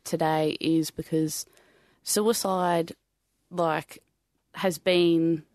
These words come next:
a theme throughout my life, just in professionally working with other people, but I always thought it was something that happened to other people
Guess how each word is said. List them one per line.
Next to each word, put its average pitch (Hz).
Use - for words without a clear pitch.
a 170
theme 180
throughout 170
my -
life, 165
just 170
in 160
professionally 165
working 160
with 160
other 160
people, 160
but 160
I -
always 165
thought 156
it 151
was 147
something -
that -
happened -
to -
other 156
people 160